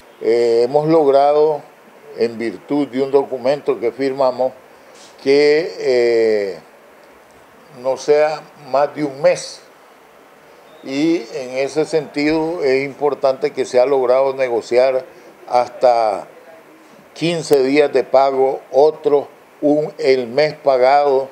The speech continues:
otros combinados quince días y, y el pago de, eh, vacaciones o adelanto de vacaciones. Pero la realidad es que como no depende de Nicaragua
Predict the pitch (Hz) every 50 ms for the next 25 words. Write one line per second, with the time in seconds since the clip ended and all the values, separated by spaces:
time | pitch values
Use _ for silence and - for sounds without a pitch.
0 | - - - - - - - - 131 127 135 139 156 156 - - 165 156 147 -
1 | - - 147 135 123 120 120 117 113 123 135 143 147 147 139 131 135 - - 131
2 | 147 151 143 143 - 156 139 127 123 131 143 143 143 147 143 139 123 - - -
3 | - - - - - 147 135 139 135 135 135 131 131 127 127 131 143 175 175 147
4 | 123 127 123 120 117 117 - - - 131 127 139 135 135 143 143 143 139 143 139
5 | 117 131 127 135 135 139 143 143 143 156 - - - - - - - - - -
6 | 117 123 123 123 123 120 117 117 113 117 117 107 113 123 120 - 113 101 - -
7 | 131 135 143 147 143 143 139 143 - - 127 117 117 113 113 107 104 104 120 123
8 | 131 127 - 147 139 131 131 123 110 110 107 - 156 151 135 120 92 - - -
9 | - - - - - - - - - 139 143 151 156 156 160 165 170 208 220 -
10 | - - - - - - 123 117 127 131 135 120 123 131 131 131 123 117 120 127
11 | 143 156 151 147 170 156 - - - 143 - - - 120 117 113 110 110 117 147
12 | 180 202 214 208 - - - 170 175 170 160 147 120 123 113 110 107 110 135 147
13 | - 151 151 143 127 120 110 92 92 85 73